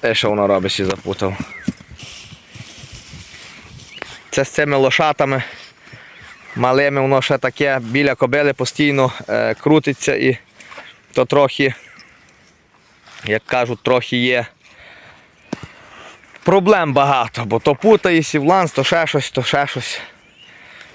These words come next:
Отака, така кобила. Чотири роки. <clears throat> Гарна така дережка, груба, увита кобила.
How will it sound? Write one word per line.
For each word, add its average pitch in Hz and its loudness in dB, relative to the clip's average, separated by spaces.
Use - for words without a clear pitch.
Отака, 123 0
така - 0
кобила. 165 2
Чотири 135 6
роки. 139 4
<clears throat> 202 2
Гарна 113 0
така 107 -2
дережка, 135 0
груба, 117 2
увита 120 2
кобила. 123 2